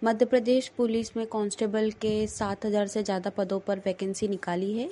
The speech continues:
इसके तहत दसवीं और बारहवीं पास कर चुके उम्मीदवार मध्य प्रदेश व्यावसायिक परीक्षा बोर्ड की ऑफिशियली वेबसाइट ई एस बी डॉट एम पी डॉट गवर्नमेंट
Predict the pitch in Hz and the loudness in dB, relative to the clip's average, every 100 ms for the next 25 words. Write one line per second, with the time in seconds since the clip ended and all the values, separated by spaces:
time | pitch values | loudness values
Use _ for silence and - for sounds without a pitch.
0 | 294 214 - 220 220 220 208 196 - 240 | -6 -4 -2 0 0 2 2 2 0 -2
1 | 262 - 226 202 190 185 240 - 214 196 | -2 -2 0 2 2 2 -2 0 -2 -2
2 | - 196 196 - 202 190 185 185 175 240 | -4 -4 -4 -4 -2 0 0 0 0 -2
3 | - - - - - 226 220 233 240 247 | -8 -20 -20 -16 -2 0 0 2 6 6
4 | 254 220 196 185 220 214 226 220 196 - | 6 2 0 0 2 2 2 0 0 0
5 | 214 196 196 196 220 220 196 185 196 - | -2 0 0 0 -2 0 0 0 -2 -2
6 | 208 214 196 185 - 196 240 - 220 214 | 0 2 2 -2 -2 -2 -2 -2 0 2
7 | 208 190 214 202 190 196 - 196 185 226 | 0 2 2 4 2 0 -2 -2 0 0
8 | 208 196 190 185 180 190 220 - | 0 -2 2 2 2 0 -2 -4